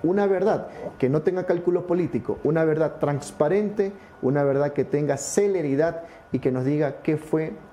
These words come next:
qué lo, qué fue lo que ocurrió, quiénes fueron los autores intelectuales, los autores materiales, los coautores y los cómplices de este hecho que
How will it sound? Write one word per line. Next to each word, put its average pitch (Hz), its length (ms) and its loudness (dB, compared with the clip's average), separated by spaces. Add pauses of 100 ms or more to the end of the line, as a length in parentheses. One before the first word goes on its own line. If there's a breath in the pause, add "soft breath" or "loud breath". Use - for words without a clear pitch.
(160)
qué 139 180 2
lo, 131 180 2 (120)
qué - 120 0
fue 202 200 0
lo 165 160 -2
que - 80 0
ocurrió, 135 400 0
quiénes 214 240 0
fueron 214 380 0 (260 loud breath)
los 127 160 2
autores 143 560 0
intelectuales, 135 960 0 (280 loud breath)
los 123 140 2
autores 151 540 0
materiales, 139 880 2 (260 loud breath)
los 143 280 0
coautores 190 880 0
y 143 80 0
los 151 140 0
cómplices 185 880 -2 (160)
de 135 220 2
este 147 460 0
hecho 135 320 -4 (440 loud breath)
que 117 520 2